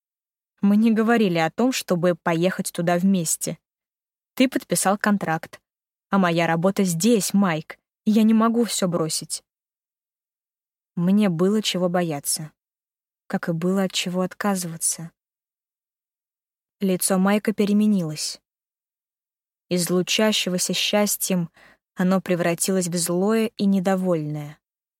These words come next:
"А как ты представляешь это, Перри? Я уеду, а ты останешься здесь?"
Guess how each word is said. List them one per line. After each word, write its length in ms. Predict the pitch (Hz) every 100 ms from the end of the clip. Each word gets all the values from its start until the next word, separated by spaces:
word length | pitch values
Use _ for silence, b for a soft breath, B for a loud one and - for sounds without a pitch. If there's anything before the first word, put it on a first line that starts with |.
| _ _ _ _ _ _ _ _ _ _ _
"А 100 | -
как 200 | 180 214
ты 100 | -
представляешь 800 | 240 214 - 269 269 294 220 -
это, 180 | 170 170
Перри? 440 | - 226 175 156 - _ _ _ _ _ _ _
Я 280 | 165 165 233
уеду, 560 | 220 175 165 160 185 220 _ _ _ -
а 60 | 170
ты 180 | -
останешься 680 | 196 180 - 185 175 - 165
здесь?" 540 | 160 156 196 285 -